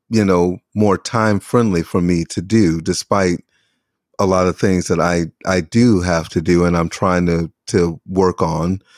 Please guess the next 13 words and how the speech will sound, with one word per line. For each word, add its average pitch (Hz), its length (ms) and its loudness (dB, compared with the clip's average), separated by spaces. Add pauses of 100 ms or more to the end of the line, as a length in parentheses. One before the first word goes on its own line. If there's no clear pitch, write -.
(640)
But, 107 540 2 (560)
um, 95 580 0 (520)
I 117 80 0
think 156 240 0
that's 131 220 0
the 113 80 -4
scary 113 380 2
thing, 87 240 -2
is 90 160 -2
that 92 180 0
I 101 120 -2
feel 117 260 -2
like 92 300 0